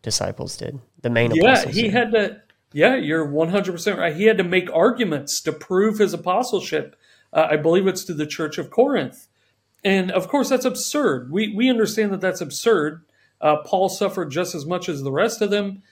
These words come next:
Speaker 2: and probably more so. Um, but during his time, his views were not as appreciated as they are today.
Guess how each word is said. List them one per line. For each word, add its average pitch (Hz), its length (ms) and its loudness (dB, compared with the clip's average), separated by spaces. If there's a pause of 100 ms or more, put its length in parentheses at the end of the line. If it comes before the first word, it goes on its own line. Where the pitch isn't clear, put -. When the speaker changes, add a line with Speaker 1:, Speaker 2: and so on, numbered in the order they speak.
(200)
Speaker 2:
and 156 220 -4
probably 214 300 4
more 165 280 4
so. 156 460 -2 (460)
Um, 151 460 6
but 190 500 0 (280)
during 196 400 4
his 208 400 0
time, 143 680 -4 (520)
his 220 400 2
views 190 540 -2
were 160 140 -2
not 170 380 0
as 151 160 -2
appreciated 147 840 -4
as 139 260 -4
they 135 160 -4
are 123 200 -6
today. 120 480 -12